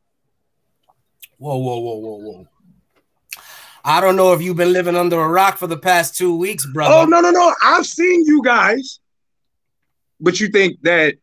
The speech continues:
Speaker 2: that means something? You think that he's still A and okay with you and T J? How about this? How about this? Me and Mike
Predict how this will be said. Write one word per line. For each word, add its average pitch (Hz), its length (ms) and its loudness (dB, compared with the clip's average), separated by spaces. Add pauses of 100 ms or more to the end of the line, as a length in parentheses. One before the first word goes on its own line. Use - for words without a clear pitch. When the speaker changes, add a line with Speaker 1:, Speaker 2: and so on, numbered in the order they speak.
(340)
Speaker 2:
that 147 240 -2
means 180 300 0
something? 269 320 -10 (500)
You 208 160 -2
think 220 280 0
that 202 280 2
he's 175 340 -4
still 196 320 0
A 190 200 2
and 190 100 0
okay 190 360 0
with 170 260 -2
you 196 140 -4
and 170 100 0
T 220 220 -6
J? 262 100 -6 (4000)
How 269 100 0
about 269 260 0
this? - 400 -2 (720)
How 247 140 -2
about 220 240 0
this? 143 320 -4 (1600)
Me 185 180 0
and 240 100 2
Mike 180 280 0